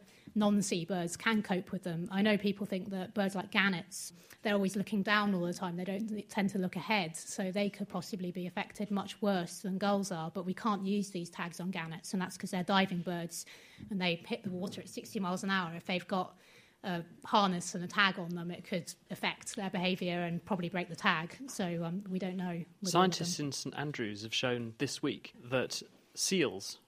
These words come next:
Speaker 2: change their behaviour because when you put these wind turbines in, they build a sort of artificial reef to put them on.
Speaker 1: That's right, yeah.
Speaker 2: And the seals, they can see by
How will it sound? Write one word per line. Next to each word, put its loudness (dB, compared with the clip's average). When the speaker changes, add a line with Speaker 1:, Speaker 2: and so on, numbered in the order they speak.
Speaker 2:
change 0
their 4
behaviour -4
because -4
when 2
you -2
put -2
these -2
wind -2
turbines -4
in, -2
they -4
build -4
a -6
sort -8
of -8
artificial -4
reef -4
to -14
put 2
them -6
on. 0
Speaker 1:
That's 0
right, 4
yeah. 0
Speaker 2:
And 2
the -2
seals, 2
they 2
can -2
see 2
by -2